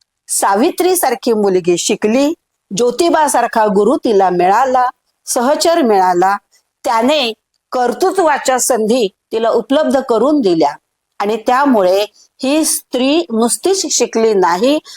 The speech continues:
तर हजारो, लाखो मुलींना आणि मुलांना शिकवती झाली. ती शिकली तर काय करू शकते, याचं, या इतकं दुसरं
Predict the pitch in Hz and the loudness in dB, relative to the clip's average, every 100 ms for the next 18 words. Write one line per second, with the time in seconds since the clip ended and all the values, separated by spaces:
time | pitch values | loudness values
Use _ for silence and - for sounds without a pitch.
0 | - - 233 233 226 208 254 269 277 277 | -12 -6 -6 -4 -4 0 2 2 2 2
1 | 277 214 202 196 - - 349 311 233 202 | 2 2 0 0 -4 -2 0 0 0 0
2 | 202 190 175 180 - _ 220 233 254 208 | 0 0 0 -4 -14 _ -2 -2 -2 0
3 | 196 208 247 220 180 175 - _ - - | 2 2 0 -2 -2 -2 -4 _ -6 -4
4 | 233 240 226 220 208 156 143 120 120 - | 0 0 0 0 0 0 -2 -4 -6 -8
5 | _ _ _ _ _ _ _ _ _ _ | _ _ _ _ _ _ _ _ _ _
6 | _ _ _ _ - 220 - 233 - 226 | _ _ _ _ -6 -2 0 -2 0 0
7 | 277 196 - _ _ _ 226 226 262 330 | 2 0 -4 _ _ _ -4 -2 -2 -2
8 | 349 269 220 214 - - - 180 156 - | 0 0 2 0 -2 -6 -4 -4 -4 -8
9 | _ - 208 202 254 269 - - 220 262 | _ -6 -4 -2 0 0 -2 -8 -2 0
10 | 359 330 277 - 240 214 226 - 240 | 0 0 -2 -2 -2 0 0 0 0